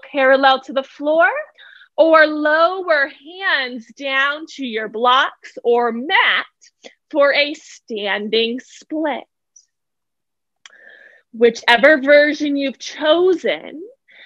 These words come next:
we want to keep those hips even. So maybe dropping your left hip down slightly. Again, the straighter and stronger you keep that raised leg, the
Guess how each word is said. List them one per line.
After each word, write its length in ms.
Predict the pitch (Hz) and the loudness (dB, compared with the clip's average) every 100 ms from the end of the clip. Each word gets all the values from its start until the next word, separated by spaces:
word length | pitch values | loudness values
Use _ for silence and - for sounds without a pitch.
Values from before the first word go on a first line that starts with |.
| - | -6
we 100 | 262 | 0
want 260 | 269 262 262 | 4 6 4
to 80 | 339 | 0
keep 360 | - 339 339 | 0 2 2
those 300 | - 311 302 | 4 2 2
hips 600 | - - 262 262 - - _ | -8 -18 -6 -4 -4 -12 _
even. 600 | - 247 262 262 196 - - _ _ _ _ _ - - _ _ | -12 -6 -4 -4 -6 -12 -18 _ _ _ _ _ -20 -20 _ _
So 120 | 240 | 2
maybe 320 | 240 247 294 | 4 6 4
dropping 600 | 247 247 254 262 294 302 | 2 4 4 4 -2 -2
your 180 | 320 349 | 0 2
left 420 | 320 349 - - | 4 2 2 -10
hip 280 | - 302 311 _ | -8 -8 -8 _
down 520 | - 226 202 202 214 220 | -6 -2 -2 -2 -8 -14
slightly. 760 | _ - 247 233 247 - - _ _ _ _ _ _ _ _ - | _ -10 -2 -2 -2 -8 -20 _ _ _ _ _ _ _ _ -12
Again, 380 | 202 262 240 | 0 2 2
the 80 | 214 | -2
straighter 840 | 220 - - 202 240 285 294 254 | -8 -10 -10 -6 0 2 4 4
and 180 | 233 220 | 2 -2
stronger 880 | - - - 226 240 254 269 269 262 | -10 -14 -16 -10 -4 0 0 0 0
you 220 | 247 247 | 0 -4
keep 400 | 240 - - 240 | -8 -14 -14 -8
that 260 | - 247 - | 0 0 0
raised 540 | 233 240 226 226 - | -4 -2 0 -2 -6
leg, 640 | 247 277 302 294 285 277 277 - _ _ _ _ | -6 0 2 4 4 4 0 -10 _ _ _ _
the 120 | - | -16